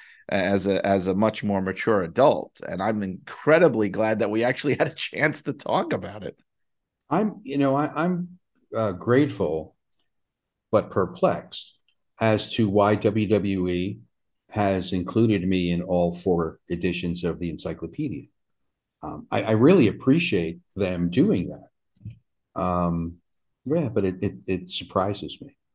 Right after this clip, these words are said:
Speaker 1: They've actually done a surprisingly good job of that sort of thing in more recent years. Uh,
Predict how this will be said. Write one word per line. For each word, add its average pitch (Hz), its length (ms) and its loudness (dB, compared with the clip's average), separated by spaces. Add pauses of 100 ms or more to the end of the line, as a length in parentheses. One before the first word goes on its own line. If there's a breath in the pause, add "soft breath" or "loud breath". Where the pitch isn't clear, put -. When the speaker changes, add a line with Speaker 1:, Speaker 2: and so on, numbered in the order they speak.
(1000)
Speaker 1:
They've 147 120 -2
actually 175 380 -2
done 135 240 2
a 107 60 -2
surprisingly 120 880 2
good 107 300 2
job 113 380 2
of 85 120 -2
that 90 200 -4
sort 92 240 0
of 95 100 -4
thing 92 200 -4
in 92 100 -6
more 95 200 -2
recent 98 500 -4
years. 101 420 0
Uh, 95 140 -2